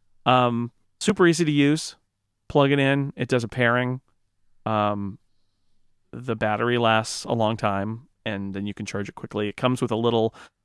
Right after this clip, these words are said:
uh, little lightning cable extension, so you don't have to plug it in directly to the iPad and make that little sign that you can't hold up that says, "I've got an, an Apple Pencil." Uh, what are your questions about it?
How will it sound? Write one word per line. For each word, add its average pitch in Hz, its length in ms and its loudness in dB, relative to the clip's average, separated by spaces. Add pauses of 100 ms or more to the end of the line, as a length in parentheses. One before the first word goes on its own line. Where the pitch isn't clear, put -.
uh, 101 380 0 (300)
little 117 180 -2
lightning 113 240 -2
cable 107 280 -4
extension, 104 500 -6
so - 120 -8
you 107 200 -4 (100)
don't 104 220 -4
have 104 160 -8
to - 80 -20
plug 107 240 -4
it 101 60 -6
in 104 140 -4
directly 101 460 -6
to - 140 -12
the 101 80 -6
iPad 101 480 -6
and 104 100 -6
make 98 160 -6
that - 160 -6
little 98 220 -8
sign 95 500 -8 (800)
that 92 240 -6
you 107 140 -8
can't 95 280 -6
hold 90 220 -4
up 87 380 -6 (180)
that - 120 -14
says, 87 420 -10
"I've - 140 -12
got 82 140 -12
an, 95 80 -12 (120)
an 104 140 -10
Apple 90 220 -12
Pencil." 87 420 -14 (560)
Uh, 113 720 0
what 143 240 4
are 185 40 4
your 190 160 -2
questions 165 500 2
about 95 300 -4
it? - 100 -10